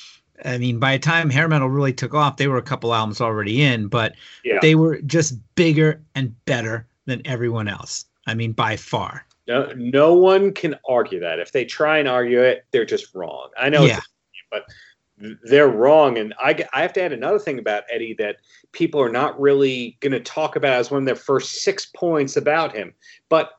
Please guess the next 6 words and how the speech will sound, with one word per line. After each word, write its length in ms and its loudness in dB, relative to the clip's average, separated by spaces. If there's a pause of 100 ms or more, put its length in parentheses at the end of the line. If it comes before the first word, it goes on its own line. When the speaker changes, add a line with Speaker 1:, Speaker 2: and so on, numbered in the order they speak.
(340)
Speaker 2:
how 260 -2
many 240 -2
people 520 -4
made 340 -6 (760)
piano 640 -8 (500)
cool 680 2